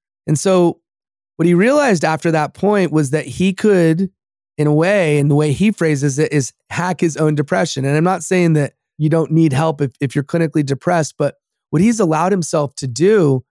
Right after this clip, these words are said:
is put himself in a state by manipulating and bringing on his own brain chemistry, whether that be oxytocin or endorphins, and avoiding things that maybe are gonna be the opposite, like cortisol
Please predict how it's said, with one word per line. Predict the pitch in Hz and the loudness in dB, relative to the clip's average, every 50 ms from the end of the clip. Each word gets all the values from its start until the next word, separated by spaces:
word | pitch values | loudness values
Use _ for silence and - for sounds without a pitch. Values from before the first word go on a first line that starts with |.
| _ _ _ _ _ _ _ - | _ _ _ _ _ _ _ -2
is | - 165 170 143 | 0 0 0 0
put | - _ - 190 214 | -4 _ -2 0 2
himself | 247 262 226 190 - 190 170 160 139 | 2 2 0 0 -2 -2 -2 -2 -2
in | - 160 | -2 -2
a | 156 143 | -2 -2
state | - - - 180 190 196 180 165 _ | -4 -2 -2 0 2 2 0 0 _
by | - 151 151 151 147 139 135 _ _ _ _ _ _ | -2 -2 -2 0 -2 -2 -4 _ _ _ _ _ _
manipulating | - 147 175 185 220 254 - 330 302 254 202 180 180 170 | -2 0 2 2 2 0 0 0 0 2 2 2 2 2
and | 170 165 156 | 2 2 2
bringing | 139 160 170 196 226 247 240 | 2 2 2 2 2 2 2
on | 208 190 196 196 196 185 175 165 160 156 139 _ _ _ _ _ _ - | 2 2 2 2 0 0 0 0 0 -2 -4 _ _ _ _ _ _ -4
his | 160 151 - - | -4 -4 -2 -2
own | 165 175 190 202 208 202 202 - _ _ _ _ _ _ _ _ _ _ - | -2 0 2 2 2 2 2 0 _ _ _ _ _ _ _ _ _ _ -2
brain | 156 165 170 180 208 214 | -2 0 2 2 0 0
chemistry, | 180 - 175 147 143 123 - - 139 131 123 | 0 0 0 0 -2 -4 -2 -2 -2 -2 0
whether | 131 139 139 147 | 0 0 0 2
that | 143 147 143 131 | 0 0 -2 -2
be | - 139 135 135 120 - _ _ _ _ - | -2 -2 -2 -2 -4 -6 _ _ _ _ -8
oxytocin | - 156 156 - - 165 151 - - 165 165 156 135 - - 143 135 131 127 123 120 123 - | -6 -6 -6 -4 -4 -6 -4 -2 0 0 0 0 -2 -4 -4 -4 -2 -2 -4 -4 -6 -8 -6
or | - 135 135 131 131 131 131 131 127 127 123 - _ _ _ - | -4 -2 0 0 0 0 0 0 0 -2 -4 -6 _ _ _ -2
endorphins, | 147 151 147 127 170 180 175 175 151 - - 156 147 139 135 131 127 127 123 123 120 120 117 113 - - _ _ _ _ _ | 0 0 0 2 2 2 2 0 -2 -2 -2 0 0 0 0 -2 -2 -2 -4 -4 -6 -6 -8 -10 -14 -18 _ _ _ _ _
and | - 160 160 | -2 -2 0
avoiding | 151 127 143 170 208 247 277 277 240 196 170 | 0 0 0 0 0 2 2 2 2 2 2
things | 147 180 170 160 160 160 139 123 | 0 0 0 0 0 0 0 0
that | 156 160 147 - _ _ _ _ _ _ | -2 -2 -2 -4 _ _ _ _ _ _
maybe | - 156 170 175 185 185 | -2 0 2 2 2 2
are | 170 | 2
gonna | 160 170 180 170 | 2 0 -2 0
be | 156 170 175 | 2 2 2
the | 170 170 | 4 4
opposite, | 165 175 202 196 - 175 147 - 147 139 | 2 2 0 0 -2 -4 -2 -2 -4 -2
like | 117 131 131 - | -2 -2 -4 -4
cortisol | - - 202 202 196 - - - 156 147 139 135 131 127 127 123 | -2 -2 0 0 0 -2 -2 -2 0 0 0 0 -2 -2 -4 -4